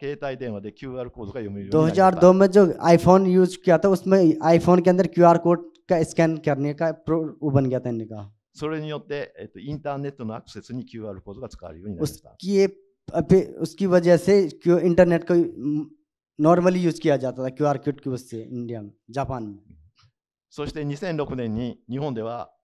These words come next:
Speaker 1: キューアール決済、ペイメントが行われるようになって、
Speaker 2: उन,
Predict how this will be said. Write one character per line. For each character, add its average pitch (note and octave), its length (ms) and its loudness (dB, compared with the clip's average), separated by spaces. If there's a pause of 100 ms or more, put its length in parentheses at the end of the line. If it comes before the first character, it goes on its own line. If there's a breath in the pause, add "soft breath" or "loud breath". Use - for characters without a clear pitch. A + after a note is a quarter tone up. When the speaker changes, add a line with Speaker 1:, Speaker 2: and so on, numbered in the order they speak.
(100)
Speaker 1:
キ C#3+ 100 -16
ュ C#3 60 -10
ー C3+ 40 -8
ア C3+ 40 -8
ー - 20 -10
ル C3+ 180 -12 (160)
決 C3+ 200 -16
済、 D#2 180 -16
ペ - 160 -16
イ A2 40 -10
メ G2 100 -10
ン E2 60 -14
ト E2 100 -20
が E2+ 100 -20
行 G2+ 160 -16
わ G2+ 100 -12
れ G2 60 -16
る G2 60 -18
よ F#2 80 -16
う - 20 -18
に F2+ 60 -16
な F#2 80 -16
っ - 80 -20
て、 A2 260 -16
Speaker 2:
उन, F3 280 -2